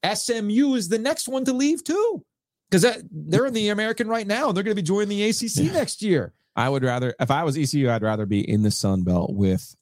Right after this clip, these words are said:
Speaker 2: Old Dominion, Georgia State, Georgia
Speaker 1: Yes.
Speaker 2: Southern, Coastal Carolina,
Speaker 1: Yes.
Speaker 2: Marshall, and App State and J M U. That's where I would rather be.
Speaker 1: And that's where the culture might be able to come back and that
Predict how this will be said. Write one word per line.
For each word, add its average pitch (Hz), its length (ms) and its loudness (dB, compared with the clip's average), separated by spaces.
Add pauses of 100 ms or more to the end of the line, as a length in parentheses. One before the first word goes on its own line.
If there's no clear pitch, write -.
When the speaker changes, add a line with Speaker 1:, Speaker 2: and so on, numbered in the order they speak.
Speaker 2:
Old 110 200 2
Dominion, 92 480 4
Georgia 104 380 2
State, - 440 0
Georgia 95 320 2
Speaker 1:
Yes. 95 100 0
Speaker 2:
Southern, 87 400 0
Coastal 110 420 0
Carolina, 104 540 0
Speaker 1:
Yes. - 440 -2
Speaker 2:
Marshall, 98 440 0
and - 100 -2
App 185 220 -2
State - 180 0
and 95 140 2
J 85 140 4
M 80 120 2
U. 82 160 -2
That's 110 240 -2
where 117 80 0
I 98 60 -2
would 87 100 -4
rather 82 240 -2
be. - 240 -8
Speaker 1:
And 139 240 2
that's 180 400 -2
where 135 460 0
the 107 100 -2
culture 131 480 -2
might 110 240 0
be 110 140 0
able 95 140 -2
to 98 60 -4
come 107 260 2
back 104 380 -2 (120)
and 101 100 0
that 98 140 0